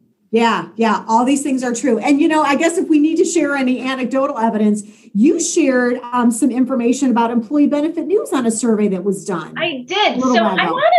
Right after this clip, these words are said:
Speaker 2: say it was a couple years ago, but it was really interesting that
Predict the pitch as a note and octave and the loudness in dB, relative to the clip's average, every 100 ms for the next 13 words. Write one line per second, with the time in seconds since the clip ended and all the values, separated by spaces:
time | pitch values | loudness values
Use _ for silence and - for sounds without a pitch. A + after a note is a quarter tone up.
0 | - G#4+ F#4+ D4+ C4 C4+ - D4 C4+ C4 | 0 -2 -2 0 0 -2 -2 -2 0 0
1 | B3 B3 B3 A#3+ G#3 A3 A3+ A3+ A3+ B3+ | 0 0 0 0 -2 -4 -4 -6 -2 0
2 | C#4 B3 A#3 A#3+ B3 - G#3+ G3+ G3 G3+ | 2 2 0 -4 -6 -6 -8 -6 -2 0
3 | G3 | -2